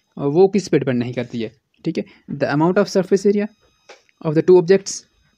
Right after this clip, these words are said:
is in contact with each other, weight of an object which tends to move on the surface of other object, degree of softness of surface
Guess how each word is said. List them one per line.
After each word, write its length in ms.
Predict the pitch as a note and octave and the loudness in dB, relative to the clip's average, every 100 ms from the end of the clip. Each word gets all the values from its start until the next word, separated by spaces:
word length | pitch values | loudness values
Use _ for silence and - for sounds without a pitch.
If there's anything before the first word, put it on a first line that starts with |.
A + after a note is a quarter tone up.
| _ - - _ _ - _ _ _ _ _ _ - _ _ _ _ _ _ _ _ _ _ _ E3 | _ -20 -20 _ _ -20 _ _ _ _ _ _ -20 _ _ _ _ _ _ _ _ _ _ _ 0
is 100 | D#3+ | 2
in 100 | D#3+ | 2
contact 360 | D#3+ D#3+ F3+ | 0 0 0
with 160 | F3 F3 | 0 0
each 60 | |
other, 160 | F#3+ G3 - _ - A#2+ | 0 0 -8 _ -14 -2
weight 240 | D#3 F3+ F#3+ | 0 2 0
of 100 | F#3 | -2
an 140 | E3 | -2
object 360 | D#3+ F#3 - D3 | 0 -2 -2 -8
which 220 | D#3+ - _ _ _ - | -8 -12 _ _ _ -2
tends 300 | F3 F3 F3 | 0 0 2
to 120 | F3 | 2
move 180 | F3 F#3+ - _ - | 2 0 -6 _ -4
on 160 | D#3+ | -2
the 140 | D#3+ - | -2 -2
surface 360 | E3+ F3+ F3+ | -2 -4 -4
of 40 | F3 - | -6 -4
other 120 | F3 F3 | -4 -2
object, 180 | F#3 - _ - - | -4 -6 _ -20 -12
degree 400 | C3 D#3+ F3 F3+ | -2 0 0 -2
of 80 | F3+ - | -2 0
softness 480 | E3 F3+ F3+ F3 - D#3+ | 0 0 -4 -4 -8 -4
of 100 | D#3+ | -4
surface 500 | - E3+ E3 F3+ | -4 -6 0 0